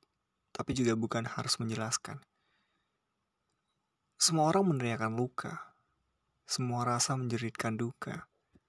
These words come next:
Semua kehilangan menyimpan tangis. Semua kepergian menyisakan kenangan.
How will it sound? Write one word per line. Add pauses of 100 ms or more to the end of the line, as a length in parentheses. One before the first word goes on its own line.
(400)
Semua
kehilangan
menyimpan
tangis. (680)
Semua
kepergian
menyisakan
kenangan.